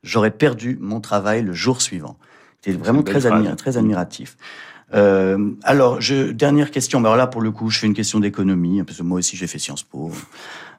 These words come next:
Speaker 1: Euh, donc, euh, vous êtes ministre de l'économie et des finances depuis deux mille dix-sept. Ça fait six ans. Euh, et là, vous voulez réduire, euh, faire des économies de dix milliards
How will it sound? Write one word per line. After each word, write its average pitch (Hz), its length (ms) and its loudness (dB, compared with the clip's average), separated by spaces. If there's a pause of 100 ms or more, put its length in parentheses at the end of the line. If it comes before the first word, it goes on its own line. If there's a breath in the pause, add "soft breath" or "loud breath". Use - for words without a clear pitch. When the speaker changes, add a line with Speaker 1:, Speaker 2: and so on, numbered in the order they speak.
(120)
Speaker 1:
Euh, 90 500 0
donc, 107 640 2
euh, 87 800 -2
vous 107 260 -4
êtes 101 200 0
ministre 101 580 0
de 87 120 -4
l'économie 87 640 0
et 90 40 -4
des 80 140 -6
finances 85 360 -4
depuis 92 220 -2
deux 90 100 -2
mille 95 160 0
dix-sept. - 460 -4 (180)
Ça - 140 -10
fait 156 120 -8
six 131 280 0
ans. 82 140 0 (800 loud breath)
Euh, 87 260 4
et 104 60 4
là, 151 160 6
vous 135 140 -6
voulez 127 500 -2
réduire, 135 680 -4 (120)
euh, 95 600 -2 (100)
faire 120 120 2
des 107 140 -2
économies 127 380 2
de 160 100 -2
dix 151 140 0
milliards 117 540 0